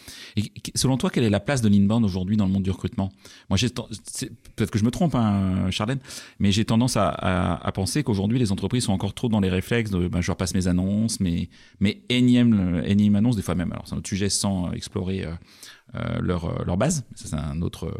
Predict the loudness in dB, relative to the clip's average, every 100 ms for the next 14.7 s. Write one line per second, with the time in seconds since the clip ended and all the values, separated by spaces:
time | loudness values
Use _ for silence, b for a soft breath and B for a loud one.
0 | -8 -8 -8 -8 -8 -6 -4 -4 -4 -6
1 | -8 -6 0 0 0 -2 -2 -2 -2 -2
2 | -4 -6 -6 -8 -8 -6 -6 -4 -4 -4
3 | -6 -2 0 0 B B B B B B
4 | -2 2 4 4 4 4 4 4 2 0
5 | -2 0 2 4 4 2 0 -2 0 0
6 | 2 2 0 0 -2 -2 -2 -4 0 2
7 | 2 0 0 0 2 4 4 2 0 -2
8 | -2 0 -2 -2 -8 B B B B _
9 | 0 2 4 4 4 4 4 2 0 -2
10 | -2 0 2 4 4 4 4 4 6 4
11 | 4 2 2 2 4 4 4 4 4 2
12 | 2 2 2 0 0 0 0 0 0 -2
13 | 0 0 -2 -2 0 0 2 0 -2 -2
14 | 0 0 0 0 0 -2